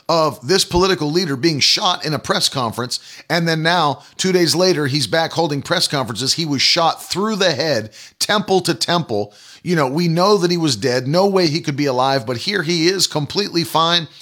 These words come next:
and people will see that, and they'll keep playing it over and over and over and over on the news. It'll get all the news coverage in the world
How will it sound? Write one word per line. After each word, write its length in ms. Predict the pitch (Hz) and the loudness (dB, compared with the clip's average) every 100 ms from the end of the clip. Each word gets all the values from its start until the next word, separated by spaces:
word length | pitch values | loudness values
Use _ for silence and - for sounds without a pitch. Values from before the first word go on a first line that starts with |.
| - - - | -20 -20 -6
and 140 | 156 151 | -4 -2
people 300 | 220 - 156 | -4 -4 -2
will 100 | 147 | 0
see 300 | - 202 214 | 0 0 0
that, 260 | 135 - | -2 -2
and 140 | 139 151 | -2 0
they'll 100 | 143 | -2
keep 380 | - 190 - | -4 -4 -4
playing 340 | - 175 180 170 | -6 -4 -2 -2
it 140 | 110 | -4
over 340 | 127 151 160 156 | -2 -2 0 0
and 80 | 160 | 0
over 260 | 165 120 | 0 -2
and 100 | 82 | -4
over 240 | 113 156 143 | -2 -2 0
and 100 | 147 | 0
over 240 | 160 135 | 0 0
on 120 | 117 | 0
the 80 | 117 | -2
news. 400 | 131 156 120 - - - - | -2 -2 -4 -6 -10 -20 -4
It'll 220 | 165 165 | 0 0
get 160 | 151 160 | 0 2
all 240 | 143 170 | 4 4
the 80 | 160 | 2
news 260 | 165 175 - | 2 2 0
coverage 520 | - 147 123 95 - - - | -2 -2 -2 -4 -8 -12 -4
in 200 | 175 160 | 0 0
the 60 | |
world 540 | 143 156 165 101 - | 2 2 2 2 -4